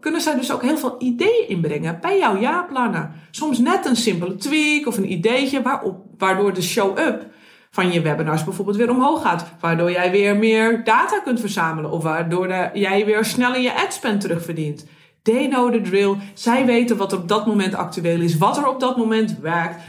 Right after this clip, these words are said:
Dus je kan ook heel veel input en kennis van hen krijgen. En naast die kennis hebben zij ook enorm netwerk van andere ondernemers. Zeker bureaus. En de verbinding is dan zo gelegd. Als zij weten wat jouw doelen zijn.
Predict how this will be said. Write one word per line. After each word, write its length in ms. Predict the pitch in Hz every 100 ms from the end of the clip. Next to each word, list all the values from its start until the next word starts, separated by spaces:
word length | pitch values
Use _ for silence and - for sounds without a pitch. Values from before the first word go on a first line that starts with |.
| -
Dus 100 | -
je 80 | -
kan 180 | 285 277
ook 100 | 254
heel 420 | 285 330 349 349
veel 240 | 269 240
input 380 | - 311 240 -
en 180 | 247 240
kennis 340 | 285 381 339
van 160 | - 180
hen 200 | 165 151
krijgen. 580 | 156 - 156 156 156 - _ _ - - -
En 140 | 214 226
naast 320 | 320 370 -
die 80 | 240
kennis 380 | 330 240 -
hebben 180 | - 233
zij 140 | 247 233
ook 120 | 254
enorm 760 | 320 330 311 359 415 254 202 226
netwerk 500 | 339 - - - -
van 140 | 277
andere 280 | - 359 226
ondernemers. 720 | 185 160 147 127 101 - -
Zeker 320 | - 254 233
bureaus. 480 | 165 175 208 165 - - -
En 80 | 226
de 60 |
verbinding 640 | 247 214 330 392 208 170 185
is 140 | 233
dan 180 | 214 208
zo 240 | 202 185
gelegd. 400 | 196 233 240 202 - - - -
Als 220 | - 247 254
zij 160 | 247
weten 480 | 233 226 190 160 147
wat 340 | 180 208 - -
jouw 200 | 143 131
doelen 320 | 190 254 175
zijn. 540 | - - 151 - -